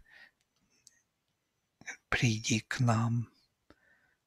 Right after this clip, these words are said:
или веди нас сегодня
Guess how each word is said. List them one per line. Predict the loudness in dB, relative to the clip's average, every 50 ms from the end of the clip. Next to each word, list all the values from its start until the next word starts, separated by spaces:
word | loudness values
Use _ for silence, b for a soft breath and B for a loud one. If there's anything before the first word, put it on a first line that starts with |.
| _ _ _ _ _ _ _ _ _ _ _
или | 0 2 2 4 4 2
веди | 0 0 -2 -4 -2 2 4 6 6 6 4
нас | 4 4 4 2 2 0 -2 0 0 0 0 0 -2 -6 -8
сегодня | -2 2 2 4 4 2 4 4 4 6 4 4 2 0 0 0 0 0 -2